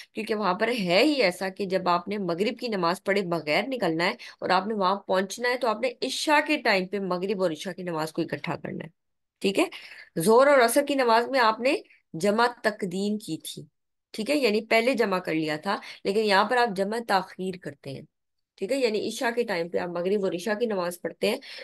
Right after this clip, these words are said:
और उसके बाद यहाँ पर आप क्या करेंगे? अ, अ, यानी यहाँ पर आप आ गए और अब यहाँ पर टेंथ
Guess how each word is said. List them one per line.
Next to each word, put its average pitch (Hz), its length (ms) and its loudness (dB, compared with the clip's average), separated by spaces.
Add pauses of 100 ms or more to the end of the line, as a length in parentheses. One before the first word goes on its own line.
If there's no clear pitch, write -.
(140)
और 190 160 6
उसके 202 280 2
बाद 190 360 4 (260)
यहाँ 190 300 2
पर 185 100 4
आप 175 240 0
क्या 214 120 2
करेंगे? 196 540 -2 (400)
अ, - 60 -2
अ, 175 1000 2
यानी 196 320 0
यहाँ 196 180 -4
पर 233 160 -2
आप 214 200 4
आ 175 200 4
गए 254 220 2
और 196 220 -2
अब 185 160 -2
यहाँ 190 200 -4
पर 233 140 -6
टेंथ 247 360 2